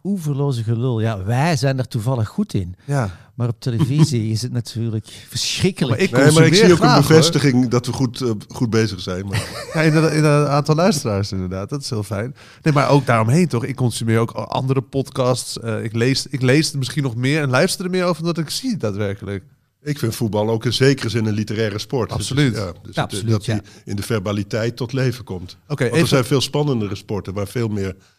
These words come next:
Speaker 3: gebeurt dan op een voetbalveld.
Speaker 2: Ja, absoluut.
Speaker 3: Je moet het van de verhalen hebben.
Speaker 2: Even zaken doen, Ivo.
Speaker 1: Ja.
Speaker 2: Eh, trainer is weg.
Speaker 1: Ja.
Speaker 2: Wie moet er voor in de plaats komen?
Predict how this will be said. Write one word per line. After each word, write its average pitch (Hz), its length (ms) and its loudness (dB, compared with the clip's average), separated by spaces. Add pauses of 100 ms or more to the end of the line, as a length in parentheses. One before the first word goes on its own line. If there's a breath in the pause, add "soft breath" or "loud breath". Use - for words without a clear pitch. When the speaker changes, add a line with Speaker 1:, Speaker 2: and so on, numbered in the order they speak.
Speaker 3:
gebeurt 101 420 -2
dan 98 120 -8
op 90 120 -10
een 104 60 -8
voetbalveld. 90 560 -8
Speaker 2:
Ja, 120 80 -6
absoluut. 110 480 -4
Speaker 3:
Je 110 60 -4
moet 135 220 0
het 123 120 -6
van 92 140 -8
de 90 60 -10
verhalen 104 440 -8
hebben. 87 220 -12 (160)
Speaker 2:
Even 160 260 -2
zaken 107 320 0
doen, 92 300 -4
Ivo. 127 380 -2 (220)
Speaker 1:
Ja. 127 180 2
Speaker 2:
Eh, 120 60 0 (160)
trainer 143 340 4
is 123 140 -4
weg. - 380 -4 (120)
Speaker 1:
Ja. 165 140 0
Speaker 2:
Wie 127 100 4
moet 123 160 0
er 117 260 4
voor 123 140 -2
in 117 60 0
de 104 60 -4
plaats 92 280 -4
komen? 90 300 -8